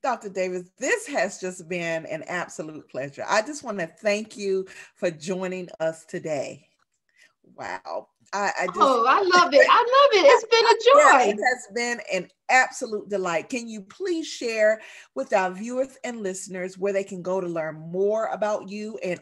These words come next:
Speaker 1: all of the work that you're doing?
Speaker 2: Yes, uh, empower to engage dot com. That's one of our websites. Uh,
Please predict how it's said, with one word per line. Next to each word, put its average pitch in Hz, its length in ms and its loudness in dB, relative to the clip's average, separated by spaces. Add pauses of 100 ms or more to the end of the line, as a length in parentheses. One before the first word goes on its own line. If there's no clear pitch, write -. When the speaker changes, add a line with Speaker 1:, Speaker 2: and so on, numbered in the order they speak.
Speaker 1:
all 247 360 -4
of 226 100 -10
the 214 80 -10
work 190 460 -6
that 160 200 -6
you're 165 140 -10
doing? 135 400 -16 (360)
Speaker 2:
Yes, 247 720 -2
uh, 240 280 0
empower 247 600 2
to 339 240 -2
engage 285 600 2
dot 254 280 2
com. 220 460 0
That's 220 340 -8 (140)
one 240 240 -4
of 220 100 -6
our 214 180 2
websites. 208 840 -4 (400)
Uh, 226 180 2